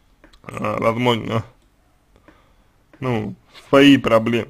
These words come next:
проблемы какие-то. А, а,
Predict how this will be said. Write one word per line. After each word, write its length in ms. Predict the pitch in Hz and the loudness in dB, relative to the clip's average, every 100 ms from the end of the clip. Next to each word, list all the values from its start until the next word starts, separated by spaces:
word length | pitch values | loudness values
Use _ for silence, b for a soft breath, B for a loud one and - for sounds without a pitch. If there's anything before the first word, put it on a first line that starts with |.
| _ | _
проблемы 580 | - 123 117 123 113 98 _ _ b b b b b | -8 -4 -2 -2 -2 -6 _ _ b b b b b
какие-то. 720 | - 107 - 117 110 - - _ _ _ _ _ _ _ _ _ _ _ _ _ _ _ _ _ _ - | -8 -8 -4 -2 -2 -6 -20 _ _ _ _ _ _ _ _ _ _ _ _ _ _ _ _ _ _ -2
А, 600 | 117 120 107 110 123 | 4 6 6 6 6
а, 100 | 117 | 4